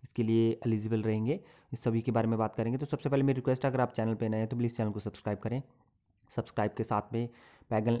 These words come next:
बेल आइकन पे क्लिक कर दें ताकि आपको मेरे अपकमिंग वीडियो की नोटिफिकेशन मिलती रहे, क्योंकि इस तरह की वीडियो मैं डालता रहता हूँ और जिससे कि आप अपडेटेड रहेंगे। तो चलो बात करते हैं।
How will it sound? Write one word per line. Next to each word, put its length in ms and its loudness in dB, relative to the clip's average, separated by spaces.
बेल 140 2
आइकन 240 2
पे 60 2
क्लिक 180 -2
कर 80 0
दें 140 -4
ताकि 240 -2
आपको 180 -4
मेरे 220 0
अपकमिंग 400 -2
वीडियो 180 -4
की 60 -4
नोटिफिकेशन 380 -4
मिलती 220 -2
रहे, 100 -2
क्योंकि 200 -2
इस 100 -6
तरह 120 -4
की 60 0
वीडियो 360 -2
मैं 200 -4
डालता 280 -2
रहता 260 2
हूँ 140 4
और 120 2
जिससे 260 -4
कि 140 -6
आप 200 -4
अपडेटेड 440 0
रहेंगे। 360 2
तो 60 0
चलो 260 2
बात 200 4
करते 220 0
हैं। 140 -2